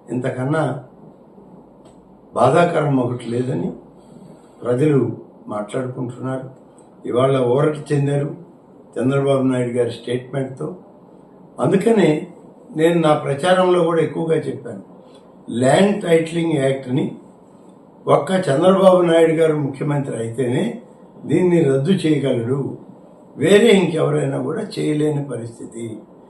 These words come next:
జగన్మోహన్ రెడ్డి అస్సలు చేయడు. కాబట్టి ఇది రద్దు కావాలి,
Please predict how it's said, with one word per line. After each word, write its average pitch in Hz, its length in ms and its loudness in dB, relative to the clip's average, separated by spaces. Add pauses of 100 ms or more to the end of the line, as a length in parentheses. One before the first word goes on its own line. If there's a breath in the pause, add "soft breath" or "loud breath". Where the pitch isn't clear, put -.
(280 loud breath)
జగన్మోహన్ 208 580 6
రెడ్డి 180 180 0
అస్సలు 165 580 0
చేయడు. 104 260 0 (760)
కాబట్టి 160 640 0 (480)
ఇది 165 180 0 (100)
రద్దు 143 220 0 (120)
కావాలి, 151 400 -2